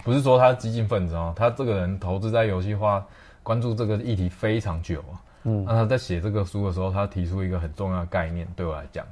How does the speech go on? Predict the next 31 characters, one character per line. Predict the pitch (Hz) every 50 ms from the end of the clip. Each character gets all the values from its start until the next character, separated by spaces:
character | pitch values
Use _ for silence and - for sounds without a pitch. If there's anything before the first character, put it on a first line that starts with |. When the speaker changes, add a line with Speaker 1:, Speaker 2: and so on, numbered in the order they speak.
| 92 98
Speaker 2:
嗯。 | 117
Speaker 1:
就 | 104 101
是 | 98 101 95 92 92 - - - - - - - - - - - - - - - - - - - - -
他 | - - 117 117
认 | 127 127 113 92
为 | 87 85 90 101 - - - -
企 | - - - 113 113
业 | 113 107
真 | 95 110 104
的 | 101
要 | 104 107
落 | 110 117 113 110 95
实 | 90 - - 80
游 | 80 80 78
戏 | 78 92 87
化， | 87 92 90 85
必 | - 101 90
须 | 80 - 87
在 | 85 92 90 90
企 | - - 95
业 | 90 90
安 | 80 92 92
插 | 90 90 90 87 87
一 |
个 | 85
像 | 80 95 95 92
G | 92 - 101 104 117
M | 113 92
的 | 80
角 | - - - -
色， | - - - 95 82